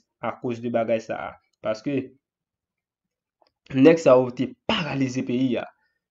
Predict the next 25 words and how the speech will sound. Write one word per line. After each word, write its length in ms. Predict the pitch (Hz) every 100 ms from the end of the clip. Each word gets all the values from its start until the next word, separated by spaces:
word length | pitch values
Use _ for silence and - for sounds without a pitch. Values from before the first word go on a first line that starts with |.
| _
Yo 120 | 139
paralize 500 | 139 208 196 170 151
Pòtoprens. 640 | 147 127 120 123 - - - _
De 180 | - 120
Pòtoprens 480 | - 139 156 160 135
paralize, 720 | - 175 175 160 143 143 160 160 _
nou 180 | - 139
konnen 240 | 151 135
ke 160 | 131 131 127 _ _
peyi 380 | 202 185 165
a 140 | 156 143
an 160 | 135
swa, 300 | 127 139 127 131 _
li 140 | 139
paralize. 680 | 135 143 120 113 110 107 98 - _
Moun 220 | 143 147
pa 100 | 143
ka 120 | 135 151
soti 280 | - 151 180
pou 160 | 170
yo 40 | 170
manje, 400 | 165 160 165 165 - _
moun 240 | 135 143
pa 140 | 139 196
soti, 460 | 196 180 175 180